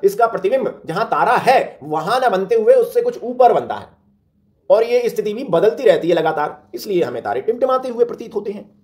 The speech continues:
जबकि ग्रह और सूर्य नहीं टिमटिमाते। क्यों? क्योंकि पृथ्वी के बहुत नजदीक हैं, ये बड़े प्रकाश स्रोत की तरह काम करते हैं, इनसे बहुत बड़ा प्रकाश, बहुत सारा प्रकाश हम तक पहुंचता है, इसलिए ये नहीं टिमटिमाते।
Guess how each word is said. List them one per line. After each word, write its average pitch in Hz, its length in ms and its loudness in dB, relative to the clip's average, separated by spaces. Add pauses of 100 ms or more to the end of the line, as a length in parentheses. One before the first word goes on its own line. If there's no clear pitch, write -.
(280)
जबकि 240 340 2 (320)
ग्रह 175 280 4
और 262 200 6
सूर्य 262 220 -4
नहीं 262 180 2
टिमटिमाते। 131 460 -6
क्यों? 269 280 4
क्योंकि 233 420 -6
पृथ्वी 233 280 -6
के 285 100 -4
बहुत 233 300 0
नजदीक 135 360 -6
हैं, - 140 -18 (160)
ये 226 160 -4
बड़े 233 280 4
प्रकाश 254 360 2
स्रोत 240 340 0
की 214 60 -10
तरह 160 180 0
काम 127 240 -6
करते 117 220 -8
हैं, 107 240 -12
इनसे 233 380 2
बहुत 165 360 0
बड़ा 190 240 4
प्रकाश, 170 380 0
बहुत 247 240 -2
सारा 233 320 2
प्रकाश 151 380 -2 (260)
हम 156 120 -4
तक 165 160 -4
पहुंचता 113 320 -8
है, 87 200 -12 (640)
इसलिए 208 280 4
ये 113 120 0
नहीं 127 160 -6
टिमटिमाते। 190 460 -4